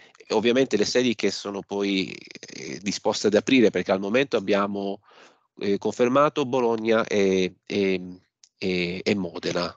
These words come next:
come avete visto questa sera. E con le altre stiamo ancora lavorando, insomma, eh, per trovare, diciamo così, dei, dei volontari disponibili ad andare ad aprire la sede. Quindi,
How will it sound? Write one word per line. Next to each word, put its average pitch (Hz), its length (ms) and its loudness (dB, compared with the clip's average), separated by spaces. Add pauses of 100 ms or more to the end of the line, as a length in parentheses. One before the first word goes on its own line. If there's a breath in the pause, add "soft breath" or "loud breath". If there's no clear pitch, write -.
come 92 200 -6
avete 95 240 -4
visto 98 220 -4
questa 92 260 -4
sera. 87 360 0 (540 loud breath)
E 117 320 6 (200)
con 123 140 0
le 120 100 8
altre 135 260 2
stiamo 107 240 -4
ancora 110 320 0
lavorando, 90 800 -2
insomma, 87 600 -10
eh, 95 460 -4 (100)
per 90 200 -4
trovare, 92 360 0
diciamo 92 460 -4
così, 98 480 -4
dei, 92 400 -2
dei 92 140 -2
volontari 98 400 2
disponibili 95 640 0
ad 92 100 0
andare 92 260 0
ad 92 100 2
aprire 92 340 -2
la 87 100 -6
sede. 90 400 -6 (680 loud breath)
Quindi, 113 680 4